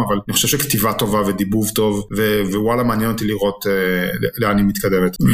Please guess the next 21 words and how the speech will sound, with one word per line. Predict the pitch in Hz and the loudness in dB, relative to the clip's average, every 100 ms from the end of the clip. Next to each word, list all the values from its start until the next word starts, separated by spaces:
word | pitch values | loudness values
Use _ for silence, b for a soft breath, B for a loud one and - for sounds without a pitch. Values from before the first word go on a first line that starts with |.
| - | 4
ובינתיים | 107 104 104 107 135 120 185 | 2 4 4 2 0 0 0
הכתיבה | 190 185 123 | 0 0 2
מחזיקה | 139 135 113 110 | 2 0 0 0
אותי | 104 | -2
פנימה, | 101 98 92 - | -2 -2 -4 -4
אני | 101 95 | -4 -2
כאילו, | 104 98 92 | -2 -2 0
ב-, | 98 110 | -2 0
בסיפור | 104 - 120 131 | -2 -2 -2 -2
השני | - 113 120 | 0 0 0
של | 117 110 | 0 -2
רוב | 110 | 0
הדמויות, | 107 101 110 170 190 190 | 0 2 2 2 0 -4
כן | - 131 135 | -4 0 0
זה | |
דורש | 139 131 131 | 0 0 0
גריינדינג, | 117 113 120 131 120 | 0 0 0 0 0
כלומר, | 110 101 | -2 0
אני | 101 | 0
עכשיו | - 104 | -2 -2
ברמה | 98 98 98 98 98 | -2 -2 -2 0 0